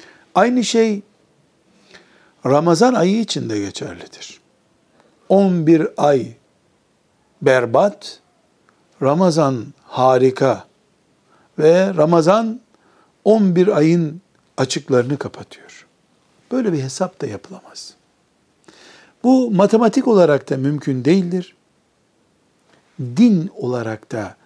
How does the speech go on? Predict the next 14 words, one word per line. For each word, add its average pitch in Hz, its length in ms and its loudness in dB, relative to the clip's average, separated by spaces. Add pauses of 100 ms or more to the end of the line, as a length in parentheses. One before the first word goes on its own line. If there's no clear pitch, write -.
(360)
mümkün 117 480 -10
değildir. - 480 -8 (1400)
Aynı 247 300 0
şeyi 226 500 -4 (400)
bir 202 140 0
Kadir 202 320 2
Gecesi 135 520 -6 (760)
veya 180 560 2 (540)
Kadir 220 280 -2
Gecesi'ne 185 580 -2
benzetildiği 165 720 0
için 131 340 -4 (720)
onun 185 320 2
gibi 156 380 0